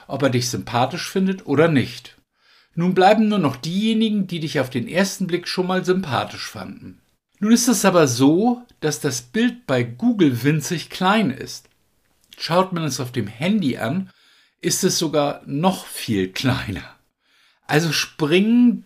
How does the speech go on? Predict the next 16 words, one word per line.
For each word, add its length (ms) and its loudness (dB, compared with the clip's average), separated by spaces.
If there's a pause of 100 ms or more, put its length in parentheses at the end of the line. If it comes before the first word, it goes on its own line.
die 120 -6
potenziellen 920 0
Patienten 800 -2
im 280 0
nächsten 580 -4
Schritt 360 -8
auf 140 -8
deine 300 -2
Website, 680 -2 (400)
um 220 0
zu 180 -2
sehen, 540 2
ob 260 -6
ihr 240 -2
erster 540 2
Eindruck, 580 -2